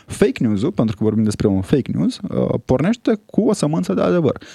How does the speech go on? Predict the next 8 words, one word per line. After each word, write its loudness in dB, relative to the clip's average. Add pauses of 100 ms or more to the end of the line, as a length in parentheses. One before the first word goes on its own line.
(120)
Expertul 0
de -4
astăzi 0
este 0
domnul 2
Gelu 0
Duminică, 0
profesor -2